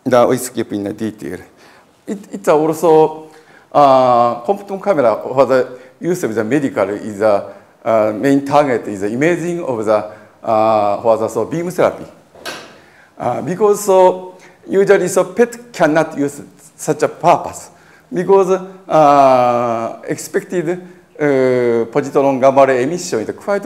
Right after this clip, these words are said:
broad, like this. Only so, uh, prompt gamma ray from nuclei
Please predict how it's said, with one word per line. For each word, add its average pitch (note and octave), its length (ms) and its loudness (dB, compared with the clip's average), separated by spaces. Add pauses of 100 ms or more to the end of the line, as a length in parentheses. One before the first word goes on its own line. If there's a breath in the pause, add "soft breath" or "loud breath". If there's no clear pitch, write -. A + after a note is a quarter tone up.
(100)
broad, B2+ 420 2 (800)
like C3 220 -4 (120)
this. A#2+ 320 -10 (520 soft breath)
Only G#3+ 320 -2
so, F3 680 2
uh, C3+ 380 4
prompt D#3+ 360 -2
gamma D3 340 6
ray C3 180 6
from A#2 280 -2
nuclei C#3 580 0